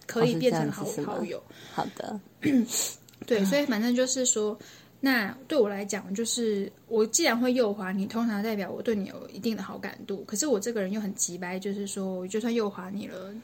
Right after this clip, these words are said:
Speaker 2: 我也不一定会主动去找你讲话，或者是我也，我也要一直讲话，或者是怎么样。
Speaker 1: <clears throat> 对，就是
Speaker 2: 这样子吗？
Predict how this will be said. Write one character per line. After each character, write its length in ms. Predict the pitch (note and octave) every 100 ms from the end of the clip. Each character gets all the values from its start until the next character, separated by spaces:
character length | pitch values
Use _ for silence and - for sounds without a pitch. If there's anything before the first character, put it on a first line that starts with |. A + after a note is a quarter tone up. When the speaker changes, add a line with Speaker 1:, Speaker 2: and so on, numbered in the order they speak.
| - -
Speaker 2:
我 120 | -
也 100 | G3+
不 160 | F3+ F#3
一 60 | E3+
定 180 | E3+
会 120 | E3+ E3
主 160 | D#3
动 180 | C#3+ D#3
去 80 | D#3+
找 200 | D#3+ C3+
你 100 | C#3
讲 180 | D3 -
话， 180 | - D#3
或 140 | E3
者 160 | D3 B2
是 220 | - -
我 100 | B2+
也， 140 | F2 -
我 120 | E3
也 60 | E3+
要 100 | E3
一 80 | -
直 160 | -
讲 180 | C3+ A#2+
话， 180 | A#2+ D3
或 180 | C#3+ C#3+
者 120 | B2+
是 180 | - C#3+
怎 120 | C3+ C4+
么 100 | B3
样。 140 | G#3 -
Speaker 1:
<clears throat> 60 |
对， 280 | - A3+ A3+
就 120 | B3 A#3+
是 360 | A3+ A3 G#3
Speaker 2:
这 60 | F#3+
样 180 | D#3 D3
子 80 | D#3+
吗？ 100 | -